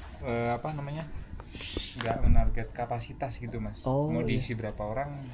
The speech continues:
Speaker 2: Selama
Speaker 1: Silakan.
Speaker 2: keluarga ya?
Speaker 1: Iya.
Speaker 2: Tapi kan syariah ya?
Speaker 1: Iya, syariah.
Speaker 2: Ini platinum twin bed ada berapa kamar tadi, lupa?
Speaker 1: Ada sembilan.
Speaker 2: Berarti sembilan, sembilan?
Speaker 1: Itu
Speaker 2: Empat.
Speaker 1: empat, iya.
Speaker 2: Sembilan, sembilan, delapan belas tambah
Speaker 1: Empat.
Speaker 2: empat, dua puluh dua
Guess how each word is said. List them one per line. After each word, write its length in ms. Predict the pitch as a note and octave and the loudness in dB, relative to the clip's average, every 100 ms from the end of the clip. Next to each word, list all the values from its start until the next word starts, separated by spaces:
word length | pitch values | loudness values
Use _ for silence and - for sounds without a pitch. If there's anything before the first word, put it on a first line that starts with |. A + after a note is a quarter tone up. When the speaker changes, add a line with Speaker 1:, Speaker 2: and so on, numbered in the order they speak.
| - | -14
Speaker 2:
Selama 400 | - C#3+ B2+ C#3+ | 4 8 10 10
Speaker 1:
Silakan. 40 | C#3 | 8
Speaker 2:
keluarga 320 | C3 B2 B2+ | 8 8 6
ya? 180 | A#2+ A2+ | 4 2
Speaker 1:
Iya. 200 | A#2 G#2+ F#2+ | 0 -2 0
Speaker 2:
Tapi 180 | B2 A#2 C#3+ | 0 2 6
kan 120 | C#3+ | 6
syariah 400 | D3 B2+ C3+ A#2+ | 8 6 8 6
ya? 160 | A2+ A2+ A#2+ | 4 -2 -2
Speaker 1:
Iya, 200 | B2 A2 G#2 | 2 2 2
syariah. 440 | A2 G#2 G#2+ G#2 G2+ | -6 -8 -8 -8 -4
Speaker 2:
Ini 160 | - A3+ C4 | 6 6 12
platinum 480 | G#3+ F#3+ F#3+ F#3+ F3+ | 12 12 12 12 12
twin 160 | F#3+ | 12
bed 160 | G#3+ C4 | 12 12
ada 160 | G#3+ | 12
berapa 200 | F3+ F3 F3 | 12 12 12
kamar 200 | G3 A3 | 10 10
tadi, 160 | G3 G3 | 10 10
lupa? 320 | F3+ F3 - - - - | 10 6 0 -2 -10 -8
Speaker 1:
Ada 200 | - C3 | -2 -2
sembilan. 360 | C3 D3 C#3+ A2 - - - - - | 0 2 4 2 0 -10 -12 -12 2
Speaker 2:
Berarti 160 | F3 A3+ | 6 10
sembilan, 320 | A3+ F#3+ G#3+ | 12 12 12
sembilan? 420 | G#3+ G3 F#3 A3 A#3 - - - - - - - | 12 12 12 12 12 4 -6 -10 -10 -10 -12 -10
Speaker 1:
Itu 500 | C#3+ - D#3 D#3+ D#3 | -10 -2 2 4 2
Speaker 2:
Empat. 60 | D#3 | 4
Speaker 1:
empat, 240 | - E3+ D3 - - | 10 10 10 -2 -4
iya. 200 | A#2+ G#2 - - | 0 0 -2 -8
Speaker 2:
Sembilan, 400 | - D#3+ D#3 G3 | 0 6 10 10
sembilan, 380 | G3 E3 E3 F3+ G3 | 8 8 10 10 10
delapan 240 | E3+ D#3+ D3 | 8 8 8
belas 180 | D#3 F#3 | 6 6
tambah 240 | F3 D#3+ | 6 6
Speaker 1:
Empat. 140 | E3 D3 | 6 8
Speaker 2:
empat, 80 | |
dua 80 | D3 | 8
puluh 160 | D#3 E3 | 10 12
dua 160 | E3+ | 12